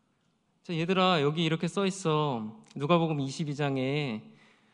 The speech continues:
어, 너희로 내 나라에 있어 내 상에서 먹고 마시고 보좌에 앉아 이스라엘 열두 지파를 다스리게 할 거라고." 제자들에게, "너희가 이 땅을 마지막 때 다스리게 될 거야. 너희는 무엇을 다스리고 싶니?" 질문을 합니다. 그런데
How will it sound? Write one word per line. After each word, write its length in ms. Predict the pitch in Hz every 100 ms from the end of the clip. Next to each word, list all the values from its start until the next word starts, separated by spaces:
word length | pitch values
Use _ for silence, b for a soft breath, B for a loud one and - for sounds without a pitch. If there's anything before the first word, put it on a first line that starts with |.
| B
어, 460 | - 135 131 127 -
너희로 440 | 131 151 190 196 147
내 180 | 160
나라에 400 | 175 147 156 151
있어 320 | 143 - 147 139
내 140 | 135
상에서 380 | 135 160 151 143
먹고 320 | 123 - 160
마시고 580 | 135 120 127 160 196 208
보좌에 380 | 151 143 156 147
앉아 580 | 131 123 160 190 - -
이스라엘 400 | 147 165 170 160
열두 280 | 147 160 202
지파를 360 | 170 185 180
다스리게 480 | 175 143 147 226 233
할 160 | 240 226
거라고." 500 | 220 202 208 226 123
제자들에게, 760 | 151 143 147 143 127 131 139 - b b b b
"너희가 360 | 151 196 226 233
이 320 | 190 185 214
땅을 260 | 240 226 220
마지막 340 | 165 135 165 165
때 60 | 175
다스리게 480 | - 160 196 214 185
될 160 | 165
거야. 440 | 156 151 160 117 - _
너희는 320 | 147 147 139
무엇을 380 | 120 147 214 233
다스리고 400 | 185 151 147 143
싶니?" 520 | 139 127 143 165 113 - b b b
질문을 420 | - 151 151 143
합니다. 480 | 127 120 113 110 107 b b b b b
그런데 440 | 147 147 151 127